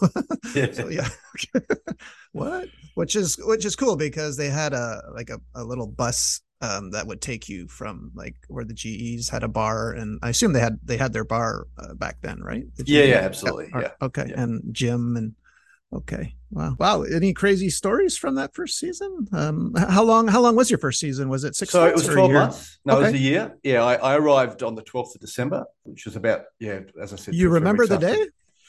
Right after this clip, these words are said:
Speaker 2: I do.
Speaker 1: Oh, wow.
Speaker 2: Yeah,
Speaker 1: Okay.
Speaker 2: because it, it was sort of a significant, you know, first time out of home and first real job, and,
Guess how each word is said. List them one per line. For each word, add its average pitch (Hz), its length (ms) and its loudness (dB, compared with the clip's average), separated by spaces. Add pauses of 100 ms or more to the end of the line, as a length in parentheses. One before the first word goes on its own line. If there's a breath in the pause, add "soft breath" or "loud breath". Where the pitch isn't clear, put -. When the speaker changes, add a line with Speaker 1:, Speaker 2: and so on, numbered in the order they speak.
(160 soft breath)
Speaker 2:
I 156 120 4
do. 180 460 4 (100)
Speaker 1:
Oh, 180 100 -6
wow. 160 220 4
Speaker 2:
Yeah, 135 80 2
Speaker 1:
Okay. 208 200 -2
Speaker 2:
because 170 180 2
it, 185 160 2
it 175 80 0
was 175 340 -2 (460)
sort 180 180 -10
of 202 40 -8
a 135 40 -6
significant, 131 640 -2 (420)
you - 80 -10
know, 113 80 -6
first 147 320 -2
time 131 160 -2
out 117 140 -2
of 101 60 -6
home 117 420 -4
and 101 180 -12
first 123 320 -8
real 110 160 -2
job, 98 380 -4
and, 76 320 -10